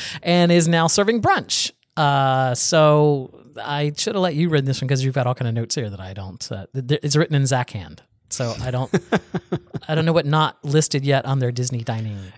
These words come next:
Speaker 2: If you go to Disney's website
Speaker 1: Yes.
Speaker 2: and you go to Be Our Guest and you click on the menu,
Speaker 1: Mm-hmm.
Speaker 2: right now it gives you a four oh four error, but, um, when I tried it earlier this week when I was notating that,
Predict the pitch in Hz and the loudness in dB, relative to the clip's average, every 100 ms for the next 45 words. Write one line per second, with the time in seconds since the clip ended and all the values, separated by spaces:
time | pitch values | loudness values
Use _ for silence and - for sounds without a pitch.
0 | - 151 - 160 143 151 160 190 196 - | -4 -4 -2 -2 0 2 2 2 0 0
1 | 151 135 127 127 - 107 101 113 110 95 | 2 2 0 -2 -4 -4 -4 -2 -2 -2
2 | 87 - 87 85 - _ _ 95 87 98 | -2 -2 -2 -4 -8 _ _ -10 -6 -6
3 | 92 90 87 87 92 - 104 90 92 101 | -4 -8 -4 -4 -4 -4 -4 -2 -2 -2
4 | 87 80 - - - _ _ _ 98 87 | -4 -4 -4 -6 -10 _ _ _ -10 -8
5 | 85 - 90 - 101 107 95 85 82 85 | -12 -8 -8 -4 -4 -4 -6 -6 -8 -10
6 | - 104 87 104 135 147 139 143 170 139 | -12 -14 -12 -8 -6 -4 -2 -2 -2 -2
7 | 131 147 135 - 127 127 - 135 143 165 | -2 -2 -2 0 2 2 2 0 2 2
8 | 185 226 - _ 117 139 127 123 _ - | 0 -2 -6 _ -2 2 2 -2 _ -18
9 | - - 131 113 107 104 - - 123 117 | -16 -2 2 2 0 -4 -14 -12 -2 0
10 | 113 131 123 131 127 120 113 110 107 120 | 2 2 2 0 -2 0 0 0 0 -2
11 | 117 113 101 98 92 - _ 110 107 107 | 0 2 2 2 0 -6 _ -8 -4 0
12 | 110 110 98 92 95 92 | 0 0 -2 -2 -4 -4